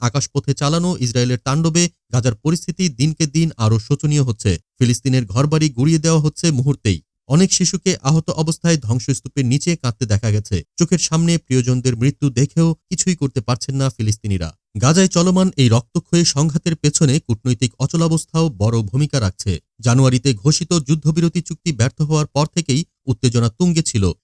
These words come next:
সেই চুক্তি নবায়নের ব্যাপারে একমত হতে না পারায় পরিস্থিতি আরও ঘোলাটে হয়েছে। হামাসের দাবি, ইসরায়েল যুদ্ধবিরতি চুক্তির শর্ত লঙ্ঘন করেছে। অপরদিকে ইসরায়েল অভিযোগ করছে,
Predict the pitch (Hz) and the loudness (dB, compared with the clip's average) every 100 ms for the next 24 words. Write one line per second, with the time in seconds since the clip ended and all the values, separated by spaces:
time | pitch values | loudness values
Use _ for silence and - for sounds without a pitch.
0 | - 180 196 220 - 151 160 113 131 131 | -4 0 0 0 -2 0 2 2 2 2
1 | 131 107 135 160 165 170 123 - 143 - | 0 0 0 2 2 2 -2 -2 -2 -2
2 | 131 139 117 143 156 156 160 _ - 127 | -2 0 0 -2 0 0 -2 _ -2 0
3 | 110 113 131 120 117 107 - 151 156 127 | 0 -4 -4 -2 -2 -2 0 2 2 2
4 | 110 107 101 - _ - 156 202 214 185 | 0 2 0 0 _ 0 2 2 2 2
5 | 165 151 - 131 123 139 131 139 151 151 | 2 0 0 0 2 2 2 0 0 0
6 | 170 165 170 165 - 170 - - - 170 | 2 0 -4 -6 -6 -8 -4 -4 0 0
7 | 123 120 110 123 113 107 - 85 - _ | 0 0 -2 -2 0 0 0 -6 -6 _
8 | 147 202 165 180 143 - 123 120 127 127 | -2 0 0 2 2 2 0 2 2 2
9 | 143 175 185 - 175 - 131 | 2 2 2 -2 -4 -2 -2